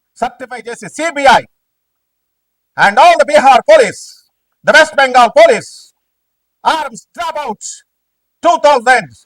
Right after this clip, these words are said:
Uh, ఏ, ఏ ఇయర్? నైన్టీన్ నైన్టీ ఫైవ్, arms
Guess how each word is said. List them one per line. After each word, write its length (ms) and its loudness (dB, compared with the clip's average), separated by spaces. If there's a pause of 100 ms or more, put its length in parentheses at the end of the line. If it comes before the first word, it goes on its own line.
(1600)
Uh, 360 0 (100)
ఏ, 40 -2
ఏ 300 -6
ఇయర్? 160 -6
నైన్టీన్ 280 -6
నైన్టీ 180 -12
ఫైవ్, 340 0
arms 380 -6